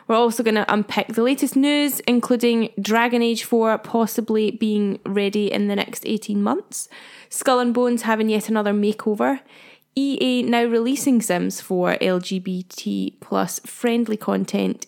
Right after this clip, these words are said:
quote, "unaltered and unchanged" in Russia, Dead Island two may not be dead, and Zorro making a comeback. Wow.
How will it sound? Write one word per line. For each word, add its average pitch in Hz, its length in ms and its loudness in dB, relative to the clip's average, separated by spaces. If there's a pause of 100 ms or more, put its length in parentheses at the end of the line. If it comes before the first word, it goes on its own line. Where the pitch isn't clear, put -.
quote, 214 480 -2
"unaltered 269 560 0
and 247 220 -2
unchanged" 240 840 -4 (300)
in 208 180 0
Russia, 185 440 -4 (580)
Dead 302 220 2
Island 254 420 0
two 254 520 0
may 240 500 2
not 233 480 -2
be 240 680 -4
dead, 359 380 -8 (280)
and 262 340 0
Zorro 254 640 2 (400)
making 277 320 -2
a 240 80 0
comeback. 202 720 -4 (280)
Wow. 262 340 -8